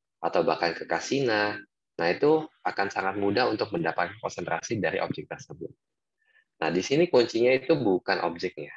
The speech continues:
tapi konsentrasinya. Nah, jadi, eh, paling mudah adalah konsentrasi. Nah, tapi kalau misalkan, eh, seseorang ini sulit untuk, eh, bermeditasi Anapanasati,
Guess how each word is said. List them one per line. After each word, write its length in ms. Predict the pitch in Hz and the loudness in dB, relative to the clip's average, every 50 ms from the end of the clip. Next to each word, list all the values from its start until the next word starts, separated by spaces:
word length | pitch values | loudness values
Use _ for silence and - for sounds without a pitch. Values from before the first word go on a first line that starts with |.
| - _ | -12 _
tapi 560 | - 80 82 - - - 123 131 - - _ _ _ _ _ - | -4 -4 -4 -2 0 2 2 2 0 -4 _ _ _ _ _ -6
konsentrasinya. 880 | - 85 - - 87 82 85 82 80 - - 85 82 80 73 73 73 - _ _ _ _ _ _ _ _ _ _ _ _ _ _ _ _ - | -6 -4 -2 -2 -4 -2 -2 -2 -2 -4 -4 -8 -8 -8 -8 -10 -12 -14 _ _ _ _ _ _ _ _ _ _ _ _ _ _ _ _ -12
Nah, 400 | - 78 76 73 73 71 76 76 | -8 -8 -6 -6 -6 -8 -8 -6
jadi, 400 | 76 80 80 - 98 104 110 - | -4 -2 0 2 4 4 4 4
eh, 440 | - - - - - 87 85 85 85 | 2 -2 -10 -10 -6 -2 -2 -2 0
paling 240 | - 90 87 90 90 | 2 2 4 4 4
mudah 400 | 90 90 90 87 104 110 98 87 | 4 2 2 4 4 4 2 2
adalah 320 | 82 82 80 87 98 98 - | 2 2 0 0 0 -2 -4
konsentrasi. 800 | 92 - - 80 78 76 78 76 - - - 80 78 76 76 73 _ _ _ _ _ _ _ _ _ _ _ _ _ _ _ _ _ _ - | -8 -10 -10 -8 -8 -6 -8 -8 -8 -8 -6 -6 -6 -8 -10 -14 _ _ _ _ _ _ _ _ _ _ _ _ _ _ _ _ _ _ -8
Nah, 240 | 82 80 80 76 76 | -4 -2 -2 -2 -2
tapi 320 | 80 80 - - - - | -2 -2 0 -2 -2 0
kalau 320 | - 104 95 101 117 131 | 2 2 4 6 6 4
misalkan, 640 | 127 107 92 - 98 87 82 - 113 113 113 107 92 101 - _ _ _ _ - | 4 4 2 2 0 0 2 2 2 0 0 0 -4 -8 -14 _ _ _ _ -6
eh, 180 | - 98 87 85 | -4 -2 -2 -2
seseorang 400 | 90 87 - 87 85 85 85 92 | -2 -2 0 2 2 2 2 2
ini 160 | 98 107 110 110 | 0 0 -2 -2
sulit 400 | 104 - 98 92 90 107 107 107 | -2 0 2 4 4 4 4 2
untuk, 560 | - 90 87 82 - - 92 - - _ _ - | 2 0 0 0 0 0 0 0 -2 _ _ -6
eh, 240 | - 82 85 82 82 | -2 0 2 2 2
bermeditasi 800 | 82 85 87 87 85 85 87 85 - 87 85 - - 90 87 87 | 2 2 4 4 4 4 4 2 2 0 -2 -2 0 0 2 2
Anapanasati, 1040 | - 85 85 80 - 85 82 80 - - 76 - - 92 95 110 143 175 170 - - | 2 0 0 -2 -2 -2 -4 -4 -2 -4 -6 -4 -2 0 2 2 2 2 0 -2 -8